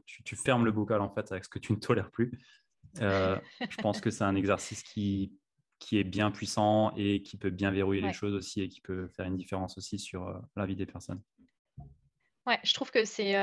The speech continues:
Speaker 2: enfin, tu vois, je connaissais pas vraiment ce, cet exercice. Je l'apprends, heu, en même temps que nos chers auditeurs, heu,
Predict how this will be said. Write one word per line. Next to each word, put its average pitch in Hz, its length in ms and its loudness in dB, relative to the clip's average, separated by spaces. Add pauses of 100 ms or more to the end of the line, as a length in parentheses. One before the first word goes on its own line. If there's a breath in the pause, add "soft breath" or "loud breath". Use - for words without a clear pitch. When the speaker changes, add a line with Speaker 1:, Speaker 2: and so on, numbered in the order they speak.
(100)
Speaker 2:
enfin, 196 140 0
tu 202 120 -2
vois, 220 100 2
je - 160 -4
connaissais 190 280 -4
pas 220 140 4
vraiment 214 260 0
ce, 202 280 0
cet 202 180 -4
exercice. 208 580 -4 (280 loud breath)
Je 190 180 -2
l'apprends, 208 580 -2
heu, 180 140 -4
en 202 100 -6
même 202 220 -6
temps 208 180 -8
que 185 420 -6
nos 185 280 0
chers 208 240 0
auditeurs, 202 400 -2 (400 loud breath)
heu, 202 160 8